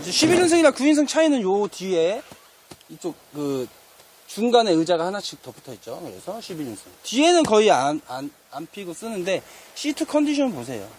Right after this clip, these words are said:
너무 깔끔합니다. 정말로 깔끔해요. 그러니까 이제 딱 보고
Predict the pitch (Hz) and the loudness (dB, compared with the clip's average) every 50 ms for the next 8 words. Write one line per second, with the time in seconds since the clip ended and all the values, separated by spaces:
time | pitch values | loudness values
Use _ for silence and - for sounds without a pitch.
0 | - - - - - - - - - - _ _ - - - - - 135 180 220 | -20 -20 -20 -20 -20 -20 -20 -20 -20 -20 _ _ -20 -20 -20 -10 -4 0 2 2
1 | 247 262 - 262 233 233 220 240 226 220 170 147 139 120 104 - - 135 160 190 | 2 2 2 0 -2 -2 -4 -6 -6 -6 -4 -4 -6 -8 -10 -12 -10 -8 -6 -4
2 | 196 180 151 - - 170 175 - 147 120 101 90 101 - - - - - - - | -4 -4 -4 -6 -8 -10 -10 -10 -14 -16 -16 -18 -20 -20 -20 -20 -20 -20 -20 -20
3 | - - - - - - - - - - - - - - - - - - - - | -20 -20 -20 -20 -20 -20 -20 -20 -20 -20 -20 -20 -20 -20 -20 -18 -14 -12 -12 -8
4 | 214 233 202 180 190 - - - - - - - - - - - - - - - | -8 -8 -8 -8 -10 -10 -12 -12 -12 -12 -10 -4 2 4 4 4 2 -2 2 4
5 | 285 311 285 359 370 311 190 120 | 4 6 8 8 6 6 4 2